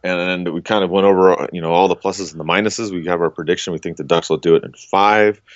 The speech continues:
Like we said, playing discipline, staying out of the penalty box, uh, balanced scoring,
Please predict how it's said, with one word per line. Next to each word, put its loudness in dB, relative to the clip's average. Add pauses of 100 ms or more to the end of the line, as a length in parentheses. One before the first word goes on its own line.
(280)
Like -4
we -10
said, 0
playing -2
discipline, 0 (320)
staying 2
out 2
of 0
the 0
penalty 0
box, 0
uh, -2
balanced -2
scoring, 0